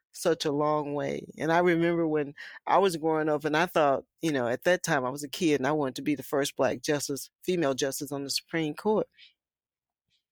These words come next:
But my daughter can ascend to be the president. I mean, she can aspire to that. But it also means that my grandson can aspire to that too.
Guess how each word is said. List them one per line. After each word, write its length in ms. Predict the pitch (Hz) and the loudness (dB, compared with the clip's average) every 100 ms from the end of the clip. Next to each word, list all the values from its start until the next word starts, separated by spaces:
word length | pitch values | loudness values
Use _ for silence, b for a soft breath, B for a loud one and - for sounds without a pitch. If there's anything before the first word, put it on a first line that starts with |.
| _ _ _ _ _ _ _ | _ _ _ _ _ _ _
But 300 | 156 151 - _ _ _ | 2 2 2 _ _ _
my 220 | 165 190 | 4 4
daughter 380 | 170 160 147 147 | 4 4 4 0
can 280 | - 147 139 | -2 -4 -4
ascend 420 | 139 170 147 143 | -4 -2 -2 -2
to 60 | 147 | -4
be 140 | 143 | -4
the 80 | 131 | -4
president. 580 | - 170 156 127 - - - 135 | 0 0 0 -4 -8 -10 -8 -6
I 40 | |
mean, 140 | 139 | -4
she 120 | 135 - | -6 -4
can 140 | 139 | -4
aspire 460 | 131 - 131 143 151 | -4 -2 0 0 -2
to 140 | - | -6
that. 200 | - - - _ _ _ _ _ _ | -8 -10 -14 _ _ _ _ _ _
But 100 | 185 | 2
it 40 | 175 | 4
also 260 | 185 - | 4 2
means 220 | 185 180 175 | 0 0 0
that 80 | |
my 140 | 165 160 | -2 -2
grandson 640 | 160 160 180 - 135 127 | -2 -2 -2 -4 -4 -4
can 180 | 120 135 | -4 -4
aspire 440 | 120 - - - - | -4 -4 -4 -4 -6
to 100 | - | -8
that 260 | - - - | -6 -6 -4
too. 200 | - | -6